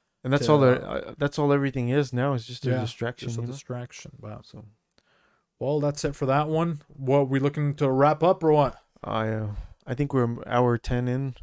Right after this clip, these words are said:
Speaker 2: Hour ten in. So
Speaker 1: Yeah.
Speaker 2: what? Well, we got wholesome advice. You know what? The only wholesome advice, I got a little bit of wholesome advice 'cause, uh, things are starting to open up a little bit, and, um,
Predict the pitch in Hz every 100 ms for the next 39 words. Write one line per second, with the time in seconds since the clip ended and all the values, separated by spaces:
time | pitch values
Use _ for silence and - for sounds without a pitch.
0 | - 127 139 143 143 147 156 165 143 143
1 | 135 127 156 151 143 160 151 170 160 170
2 | 160 151 165 185 175 175 175 196 156 156
3 | 175 196 180 180 185 170 156 160 147 151
4 | 175 180 156 175 156 160 - 131 - 127
5 | 127 131 131 - 123 - - - - -
6 | - - _ _ - _ - 143 147 139
7 | 131 170 170 175 - 175 170 165 151 156
8 | 151 156 156 156 156 156 156 165 156 139
9 | 135 139 135 131 127 123 120 117